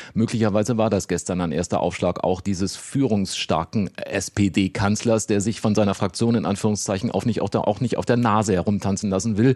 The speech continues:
und der das intern auch sehr klar macht, "Leute, ich sage jetzt, wie wir das machen. Ich brauche Beinfreiheit. Ich bin der wahlkämpfende Kanzler, den ihr wollt. Und ich sag euch das jetzt so, wie es ist." Möglicherweise war das ein erster Aufschlag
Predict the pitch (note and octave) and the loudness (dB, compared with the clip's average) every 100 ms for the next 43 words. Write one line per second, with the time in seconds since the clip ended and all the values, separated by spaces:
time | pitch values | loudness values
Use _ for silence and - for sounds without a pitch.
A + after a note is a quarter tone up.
0 | - - - - A#2 A2+ - D3+ D3 B2 | 0 -12 -6 2 4 4 4 2 4 2
1 | B2 G#2+ G2+ G#2+ - - B2 B2+ A#2+ G#2+ | 4 2 4 2 2 2 2 4 2 2
2 | A#2 A#2 A#2+ - - - - D#3 D#3+ D#3+ | 4 4 2 0 -8 -12 -8 -4 0 0
3 | - A2 A2 A2 G#2 - A#2 A2 G#2+ A2+ | 2 2 4 4 2 2 2 4 2 2
4 | A2+ B2+ C3 A2 F#2 G#2 A2+ G2 G2 B2+ | 2 0 0 0 2 2 2 2 2 0
5 | A#2 A2+ A2+ C3+ A2+ C3 A#2+ G2+ G#2 B2+ | 2 2 2 -2 0 2 2 2 2 2
6 | B2+ B2+ A#2 G#2+ B2 A#2+ B2+ A2 A2 G2+ | 2 0 0 0 0 0 0 2 2 0
7 | G2 G#2 A#2+ D3 - A#2 A2+ - - - | 0 2 2 2 0 -2 -2 -8 -14 -6
8 | - A#2 G2 A#2+ - G2 A2 G2+ A2 - | -2 -2 0 -2 0 -2 0 0 -2 -2
9 | A2 G2+ G#2 G#2+ - D3+ - - - G#2+ | -2 0 0 -2 0 0 0 -6 -4 2
10 | C3+ C3+ A#2 A#2 G#2 A2+ G#2+ G#2 G2+ G2+ | 4 4 2 2 2 2 2 2 0 -2
11 | G#2 F#2+ - F2+ F#2 - F#2 F2+ | -2 -4 -4 -2 -2 -2 -2 -2